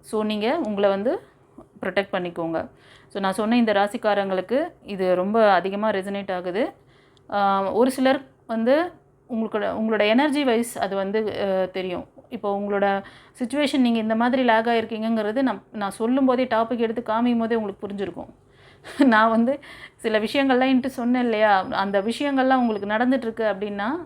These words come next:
கண்டிப்பா அது உங்களுக்கான ரீடிங். அதனால நீங்க வந்து, ஆ, இந்த சிச்சுவேஷன்ல நீங்க இல்லைன்னா, நீங்க ஃபோர்ஸ் பண்ணி, "இது எனக்கு தான்," அப்படின்னு சொல்லி நீங்க எடுத்துக்கூடாது. ஓகேவா? அது புரிஞ்சுக்கோங்க.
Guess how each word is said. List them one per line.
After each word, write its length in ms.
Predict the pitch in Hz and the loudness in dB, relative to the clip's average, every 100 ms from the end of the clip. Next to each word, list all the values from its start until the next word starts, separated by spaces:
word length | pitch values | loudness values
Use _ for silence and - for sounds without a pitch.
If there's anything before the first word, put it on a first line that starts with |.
| - _ - - | -14 _ -20 -12
கண்டிப்பா 280 | - 254 262 | -2 0 2
அது 180 | 233 208 | 2 0
உங்களுக்கான 440 | 208 208 196 185 | -2 -4 -4 -6
ரீடிங். 260 | 160 160 - | -8 -10 -6
அதனால 300 | 196 226 285 | -4 -2 0
நீங்க 200 | 247 208 | 0 0
வந்து, 300 | 208 240 269 - - - | 0 -2 -4 -8 -20 -6
ஆ, 480 | 214 202 196 196 190 190 196 - - - | 0 4 4 4 2 -2 -8 -8 -10 -2
இந்த 140 | 247 | 0
சிச்சுவேஷன்ல 560 | 254 269 320 277 302 285 | 0 -2 -2 0 2 2
நீங்க 180 | 254 247 | 2 2
இல்லைன்னா, 520 | 247 285 294 269 330 | 2 2 2 2 2
நீங்க 180 | 269 240 | 0 0
ஃபோர்ஸ் 280 | 240 254 | -2 -4
பண்ணி, 200 | 254 247 | -2 0
"இது 180 | 247 214 | 0 2
எனக்கு 280 | 208 220 220 | 0 0 -2
தான்," 200 | 226 214 | -2 -2
அப்படின்னு 80 | 202 | -4
சொல்லி 260 | 226 208 | -6 -6
நீங்க 280 | 214 190 175 - - - | -6 -4 -6 -8 -16 -10
எடுத்துக்கூடாது. 640 | 185 180 180 160 151 - | -10 -8 -8 -4 -6 -6
ஓகேவா? 320 | 190 180 185 240 | -14 -10 -6 -2
அது 280 | 302 180 180 180 | 0 0 -4 -10
புரிஞ்சுக்கோங்க. 460 | 170 160 160 147 | -12 -12 -12 -12